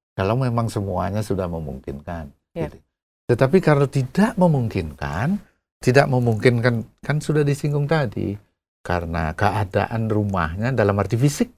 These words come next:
Speaker 2: Mhm.
Speaker 1: atau relasi di antara orang-orang rumah.
Speaker 2: Mhm.
Speaker 1: Gitu. Kan perkawinan harus dilaksanakan.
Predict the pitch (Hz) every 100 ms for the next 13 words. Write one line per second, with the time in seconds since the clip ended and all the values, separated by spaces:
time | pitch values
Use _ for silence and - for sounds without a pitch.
0 | - 196 185 254 381 _ _ 101 107 151
1 | 170 151 147 160 - - 226 165 143 113
2 | 107 90 90 156 131 110 123 120 127 127
3 | 143 107 78 80 - 175 85 80 - _
4 | _ _ _ _ - - _ _ _ _
5 | - 180 175 170 160 170 185 214 180 156
6 | 147 143 117 - 87 82 98 143 113